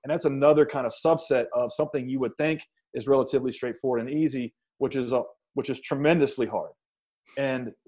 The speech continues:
uh, we learned early on, if, if you're gonna rely on Google traffic as a, as a user acquisition channel for your business, really it is a,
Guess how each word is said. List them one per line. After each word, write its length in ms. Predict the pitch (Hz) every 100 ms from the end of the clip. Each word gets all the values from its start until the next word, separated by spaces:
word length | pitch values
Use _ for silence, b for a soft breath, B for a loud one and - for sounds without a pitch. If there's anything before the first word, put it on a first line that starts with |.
| - _ 135
uh, 280 | 131 123 123
we 200 | 139 135
learned 280 | 147 147 139
early 280 | 156 139 131
on, 400 | 165 170 139 131
if, 160 | 123 _
if 200 | 135 123 - _ _ _ _
you're 140 | 127 139
gonna 160 | 143
rely 320 | 131 123 131 135
on 180 | 123
Google 220 | 123 127 113
traffic 440 | 143 139 135 123 123
as 260 | 120 113
a, 280 | 110 - 127
as 280 | 123 120 113
a 320 | 110 110 104 _ _
user 300 | 117 139 127
acquisition 600 | 123 123 117 110 147 147
channel 320 | 117 120 117 110
for 100 | 110
your 120 | 104
business, 540 | 107 170 165 139 123 - _ _ _
really 460 | 113 151 196 151 127
it 120 | 139
is 220 | 135 127 123
a, 340 | 120 120 117